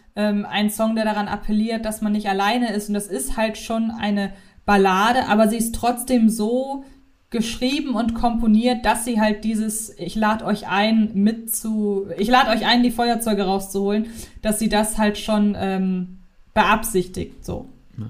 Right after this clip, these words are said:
Speaker 2: Ich will dich auch gar nicht in der Ecke diskutieren. Du musst dich,
Speaker 1: Alles
Speaker 2: musst
Speaker 1: gut.
Speaker 2: dich schon viel zu oft für den Film rechtfertigen. Mir
Speaker 1: Ja.
Speaker 2: geht's jetzt nur darum,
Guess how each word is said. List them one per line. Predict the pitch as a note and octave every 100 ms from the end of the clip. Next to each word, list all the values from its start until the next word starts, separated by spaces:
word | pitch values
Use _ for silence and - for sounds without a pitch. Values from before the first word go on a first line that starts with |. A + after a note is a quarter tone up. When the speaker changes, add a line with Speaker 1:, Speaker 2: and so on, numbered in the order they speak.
| - _ _ _ _
Speaker 2:
Ich | A2+ D3
will | F#3
dich | D#3+
auch | D3
gar | C3+ D#3
nicht | D#3+
in | C#3+
der | C3+
Ecke | C#3 F3
diskutieren. | D#3 - D3+ - D3 C3
Du |
musst | C3 D#3+ -
dich, | C#3+
Speaker 1:
Alles | G3 F3+
Speaker 2:
musst | F3
Speaker 1:
gut. | F#3
Speaker 2:
dich | D3
schon | D3
viel | - F#3+
zu | F3
oft | D3+ F3+ -
für | F3+
den | E3
Film | D3 E3+ E3+
rechtfertigen. | E3+ E3+ E3+ - D#3 - D3
Mir | G3
Speaker 1:
Ja. |
Speaker 2:
geht's | E3 E3
jetzt | E3 -
nur | E3
darum, | D#3+